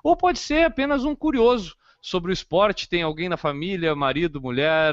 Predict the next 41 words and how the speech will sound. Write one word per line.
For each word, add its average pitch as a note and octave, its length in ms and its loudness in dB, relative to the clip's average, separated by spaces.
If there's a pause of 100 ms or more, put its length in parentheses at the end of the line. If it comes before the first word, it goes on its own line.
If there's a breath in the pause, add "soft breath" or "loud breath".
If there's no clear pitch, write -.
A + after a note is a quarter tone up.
(140)
é, C3 320 0
que - 160 -20
corre D#3 440 0
e D3 260 -4
gosta D#3+ 400 0
de C3+ 420 -2 (320 loud breath)
assistir F3 540 -2
aquela D#3+ 260 0
prova, F#3 380 0
às C3 80 -6
vezes D#3+ 340 -4
indo F3+ 160 -6
em D#3+ 140 -6
loco, E3 400 0
ou E3 100 -4
talvez F3+ 460 -4 (240)
acompanhando G3+ 800 -2
ele G3+ 320 0
assistir G3 520 -4
outra G#3+ 400 2 (380 loud breath)
transmissão A3+ 500 -2
de F#3+ 120 -6
corrida E3 320 0
pela C#3+ 180 0
televisão. B2+ 380 -4
Como B3+ 240 -2
é D#4+ 80 4
que G#3+ 840 0
é F#3 80 4
a F#3+ 140 4
tua A#3 340 0
visão F3+ 380 0
sobre F3+ 400 -4
assistir G3 560 -4
provas, E3 520 0
Enio? A2+ 200 -6
Tu D#3+ 100 -14
gosta? E3 420 -2 (140)
Tu D3 80 -8
é E3+ 100 0
dessas, F3 300 -8